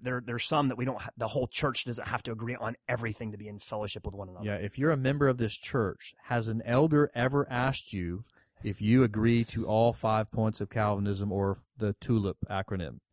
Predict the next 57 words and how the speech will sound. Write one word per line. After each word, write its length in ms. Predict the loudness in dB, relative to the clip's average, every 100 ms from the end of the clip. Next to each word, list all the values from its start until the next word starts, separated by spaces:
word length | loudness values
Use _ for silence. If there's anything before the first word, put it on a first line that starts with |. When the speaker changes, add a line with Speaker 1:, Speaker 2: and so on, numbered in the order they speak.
| _ _ -14
Speaker 1:
Yeah. 120 | 0
Speaker 2:
I 260 | 4 6 6
would 240 | 4 4
be 160 | 2 2
hopeful 560 | 2 2 2 -2 -4 -4
that 160 | -4
has 160 | -4 -2
never 400 | -2 0 0 -2
happened. 500 | -2 -4 -6 -10 _ _
Speaker 1:
That's 160 | -10 -6
right. 180 | -6 -8 -10 -2
Speaker 2:
<laughs> 100 | 0 2 0 -2 -4 -8 -10 -16
Speaker 1:
Yeah. 140 | -8 2
Speaker 2:
If 240 | 2 8
it 120 | 8
has, 360 | 10 10 10 8
please 300 | 4 4 4
come 240 | 4 4
talk 260 | 6 4 4
to 160 | 2 0
us. 120 | 0
We 160 | 0 0
want 320 | 2 0 0
to 100 | 2
know 200 | 4 4
that. 280 | 0 -8 -10
Speaker 1:
Yeah. 200 | -6 -6
Get, 220 | -2 -2 -2
so 220 | 0 2
as 140 | 2 2
we 80 | 2
think 120 | 2
about 120 | 2
this, 220 | 2 2
Speaker 2:
But 140 | 4 8
Speaker 1:
we 80 |
Speaker 2:
we 80 | 10
do 180 | 12 12
ask 180 | 12 12
questions 360 | 8 8 6 4
in 100 | 4
membership 360 | 4 4 4
interviews 420 | 4 6 6 6
about 220 | 6 6 6
the 80 |
gospel, 560 | 6 8 6 4 -2 -4
right? 220 | 0 2
Speaker 1:
Oh, 80 | 2
absolutely. 420 | 0 -2 -2 2 4
Speaker 2:
Which 160 | 4
is 100 | 4
all 340 | 6 10 10 8
the 100 | 2
tulip's 440 | 2 4 4 0
trying 380 | -2 2 4 2
to 100 | -2
define 300 | -4 -6 -8